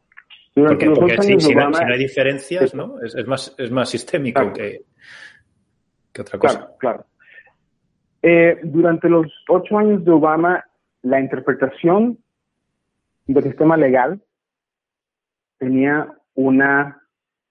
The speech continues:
Speaker 1: mayor, digamos, sentido común. El sistema legal no ha tenido unas diferencias importantes. Sin embargo, sin embargo, eh,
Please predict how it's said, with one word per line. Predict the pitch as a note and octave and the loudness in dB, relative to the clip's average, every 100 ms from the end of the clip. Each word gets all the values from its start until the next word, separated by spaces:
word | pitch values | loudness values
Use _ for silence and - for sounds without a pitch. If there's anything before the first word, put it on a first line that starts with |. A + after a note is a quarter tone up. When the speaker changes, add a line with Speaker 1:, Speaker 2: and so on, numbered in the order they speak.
| _ _ _ _ _ _ _ _ _ | _ _ _ _ _ _ _ _ _
Speaker 1:
mayor, | B2 B2 A2 A#2+ A#2 A#2+ - - _ _ _ _ _ _ _ _ _ _ | -2 -2 0 4 4 4 0 -16 _ _ _ _ _ _ _ _ _ _
digamos, | A#2+ A2+ A2 A2 G#2 G#2 - _ _ - | -6 -2 0 -2 -4 -8 -20 _ _ -4
sentido | D3 D3 C#3 B2+ | -2 4 4 4
común. | A2+ A2 - _ _ _ _ _ _ _ _ _ _ | 0 -2 -6 _ _ _ _ _ _ _ _ _ _
El | C3 | -2
sistema | C3 C3+ E3 E3+ F#3+ F#3 - _ | -2 -2 0 2 0 -2 -6 _
legal | B2 B2 C#3 C3 | 0 2 0 -2
no | C#3 | -4
ha | D3 | -4
tenido | D3 C#3 C3 C#3 C#3 C3 | -6 -4 0 2 2 0
unas | B2 B2+ C3 | -4 -4 -2
diferencias | A#2+ - A2+ A2+ - B2 G#2+ - _ _ _ _ _ | -4 -6 -8 -6 -2 -2 -2 -10 _ _ _ _ _
importantes. | - A#2 A2 G2+ - D#3 - G2+ - _ | -6 -4 -2 -2 0 0 -2 -6 -8 _
Sin | - G3+ | 2 4
embargo, | G#3 D3 C3 D3 G3+ _ | 6 4 0 -4 -6 _
sin | C#3 | -8
embargo, | F3+ C#3+ B2 G#2 C#3 G#3 _ _ _ _ _ _ _ _ _ _ _ _ | -4 -2 -2 -4 -10 -14 _ _ _ _ _ _ _ _ _ _ _ _
eh, | B2+ B2+ A#2+ A#2+ A#2 A2+ | 0 4 4 6 4 0